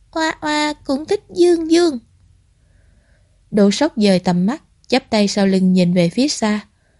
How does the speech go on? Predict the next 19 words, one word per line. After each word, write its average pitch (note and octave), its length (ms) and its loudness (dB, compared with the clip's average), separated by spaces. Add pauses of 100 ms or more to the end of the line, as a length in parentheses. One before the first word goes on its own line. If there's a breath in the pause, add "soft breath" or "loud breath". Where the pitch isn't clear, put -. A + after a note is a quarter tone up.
(180)
Có D#4 100 -2
một A#3+ 220 -2
con A#3 200 -2
mèo F#3 180 2
mung G#3 300 2
đang G#3 200 0
ngồi E3+ 200 0
ở E3 160 0
đó, A3 300 -6 (300)
chạm F#3+ 260 0
phải F#3+ 160 -2
ánh B3 200 -6
mắt D#4 180 -8
của A3+ 120 -2
Độ F#3 260 0
Sóc. - 340 -8 (360)
Nó G#3 140 0
sợ F3 300 0
run, F#3+ 280 0